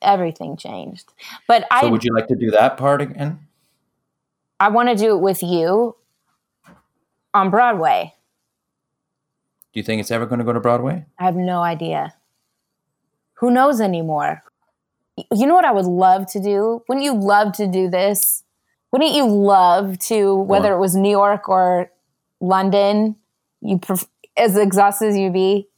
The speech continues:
Speaker 1: you do in the afternoon, you do Phantom, and in the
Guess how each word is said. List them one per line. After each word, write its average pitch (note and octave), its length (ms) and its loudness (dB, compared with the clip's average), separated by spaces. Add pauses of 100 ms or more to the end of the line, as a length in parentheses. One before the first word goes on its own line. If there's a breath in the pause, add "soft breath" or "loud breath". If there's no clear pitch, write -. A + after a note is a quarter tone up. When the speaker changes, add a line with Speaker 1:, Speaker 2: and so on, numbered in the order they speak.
(120)
Speaker 1:
you G#3+ 140 4
do G3 440 2 (600)
in F#3+ 140 0
the F#3+ 100 2
afternoon, G3 840 0 (140)
you F#3 200 -2
do E3+ 220 0
Phantom, F#3 720 -2 (640)
and E3+ 160 -6
in E3 140 -6
the D3+ 100 -10